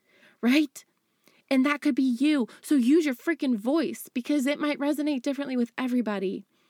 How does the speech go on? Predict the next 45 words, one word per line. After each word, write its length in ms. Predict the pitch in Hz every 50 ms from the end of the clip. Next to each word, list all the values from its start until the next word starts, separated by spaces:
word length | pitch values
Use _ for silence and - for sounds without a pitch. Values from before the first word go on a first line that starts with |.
| _ _ _ _
If 220 | - 254 - -
you 220 | 226 208 233 294 320
don't 200 | 330 320 285 -
put 160 | - 311 -
yourself 380 | 277 294 254 - 285 262 233 - -
out 220 | 277 277 277 -
there, 200 | - 254 254 247
neither 320 | 233 247 277 262 285 277
will 160 | 254 262 254 220
those 220 | 269 262 254 -
people 240 | - 269 240 247 247
that 180 | 233 240 240
need 340 | - 220 233 269 269 220 -
you. 320 | 226 220 214 190 180 - - - - - - - - _ _ _
If 260 | 254 269 233 - -
you 540 | 214 208 208 240 285 302 320 330 330 269 240 -
don't 280 | - 254 277 294 277 -
share 380 | - - - - 277 294 285
your 260 | 269 254 254 285 277
voice 360 | 247 214 - 277 277 269 240 -
and 160 | 247 226 220
your 200 | 233 254 262 254
light, 460 | 247 233 247 269 269 262 247 - - - - - _ _
then 160 | 262 262 254
this 260 | 254 269 277 - -
world 220 | - 262 262 269 240
will 80 | 240
be 140 | 214 233 233
that 340 | 202 190 - 247 240 233 -
much 300 | 247 254 247 202 190 170
dimmer 320 | - 226 233 233 226 208
because 400 | 185 208 - - - 226 208 196
of 100 | 196 185
it. 380 | 185 - - - - _ - - _ _ _ _ _ _ - - - -
So 220 | - - - 269 247
when 160 | 240 208 226
you 140 | 262 294 311
share 240 | - - 320 277
your 320 | 254 214 185 220 269 285 277
light, 280 | 262 262 269 285 277 - _ _ _ _
you 240 | 220 214 262 302 285
light 380 | 247 220 185 226 254 262 - _
the 100 | - 208
world 640 | 185 165 160 180 202 220 233 254 247 233 208 185 - - _ _ _ _
up, 380 | - 277 285 269 233 226 - -